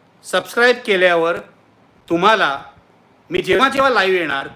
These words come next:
तेव्हा तेव्हा त्याच्या आगाऊ सूचना मिळतील. हा व्हिडिओ तुम्ही सबस्क्राईब करा, व्हिडिओ शेअर करा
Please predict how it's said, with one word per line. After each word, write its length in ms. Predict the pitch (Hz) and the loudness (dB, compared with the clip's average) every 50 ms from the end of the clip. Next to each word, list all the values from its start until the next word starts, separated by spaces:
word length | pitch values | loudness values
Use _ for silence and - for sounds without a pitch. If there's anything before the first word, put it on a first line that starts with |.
| - | -12
तेव्हा 200 | 160 156 170 190 185 180 | -8 -4 -4 -4 -4 -4
तेव्हा 300 | 175 165 165 165 180 190 - - - _ _ _ _ _ _ | -6 -4 -4 -4 -4 -6 -10 -16 -20 _ _ _ _ _ _
त्याच्या 340 | 165 156 147 - - 185 190 | -10 -10 -10 -6 -4 -4 -4
आगाऊ 480 | 196 156 139 127 - 156 160 - 170 165 | -2 -4 -6 -6 -6 -6 -4 -4 -4 -6
सूचना 420 | 170 160 147 - 151 143 147 156 | -8 -14 -12 -10 -10 -8 -8 -8
मिळतील. 420 | 147 139 127 123 117 - - - - - _ _ _ _ _ _ _ _ _ _ _ _ _ _ _ _ _ _ _ _ _ _ _ _ _ _ _ _ _ _ _ _ _ _ _ _ _ _ - - - _ _ _ _ _ _ _ _ - | -8 -8 -10 -12 -12 -14 -16 -16 -16 -20 _ _ _ _ _ _ _ _ _ _ _ _ _ _ _ _ _ _ _ _ _ _ _ _ _ _ _ _ _ _ _ _ _ _ _ _ _ _ -20 -20 -20 _ _ _ _ _ _ _ _ -2
हा 140 | 170 196 | 0 0
व्हिडिओ 460 | 196 185 170 160 165 170 170 170 170 165 | 0 0 -2 0 0 0 0 0 -2 -4
तुम्ही 300 | 165 - 160 151 156 151 | -6 -8 -6 -6 -6 -6
सबस्क्राईब 460 | 156 160 - - - 190 196 208 202 | -6 -8 -10 -8 -6 -4 -4 -4 -4
करा, 260 | - 208 190 196 196 | -6 -6 -6 -4 -4
व्हिडिओ 280 | 180 156 143 147 151 147 | -4 -6 -6 -6 -6 -6
शेअर 300 | 147 - 160 165 196 202 | -6 -4 -2 -2 -2 -4
करा 300 | 202 196 180 185 190 | -4 -6 -6 -6 -8